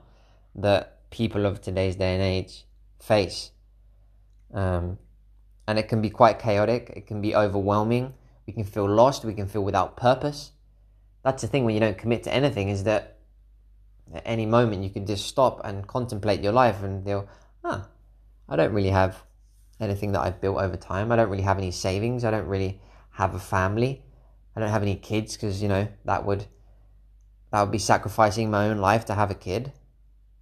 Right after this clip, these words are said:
I don't really have a career or, yeah, built a team over time. 'Cause, you know, I wanted to, to embrace the abundance of choice,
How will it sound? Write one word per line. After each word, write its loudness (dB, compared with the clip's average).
I -4
don't 2
really 2
have 2
a -4
career 4
or, 2
yeah, 4
built 4
a -4
team 0
over -2
time. 0
'Cause, -6
you -2
know, 0
I 0
wanted 0
to, -4
to -2
embrace 2
the -4
abundance 2
of -8
choice, -6